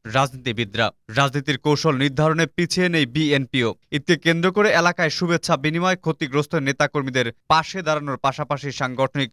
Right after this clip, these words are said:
পরবর্তী কর্মকৌশল ঠিক করার নির্দেশনা দিয়েছে দলটির হাইকমান্ড। বিএনপির নেতারা বলেছেন,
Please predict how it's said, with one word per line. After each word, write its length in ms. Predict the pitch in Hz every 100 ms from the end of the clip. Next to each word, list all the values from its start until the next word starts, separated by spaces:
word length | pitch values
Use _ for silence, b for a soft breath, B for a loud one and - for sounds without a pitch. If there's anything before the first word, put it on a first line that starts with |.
| _
পরবর্তী 460 | 151 160 175 180 196
কর্মকৌশল 640 | 151 151 147 156 143 147
ঠিক 200 | - 139
করার 260 | 139 127 117 -
নির্দেশনা 580 | 127 147 139 156 139 117
দিয়েছে 340 | 123 120 131 110 - 110
দলটির 380 | 131 135 123 113
হাইকমান্ড। 420 | 120 120 117 107 _
বিএনপির 420 | 123 127 143 151 131
নেতারা 260 | 135 135
বলেছেন, 400 | 131 143 147 175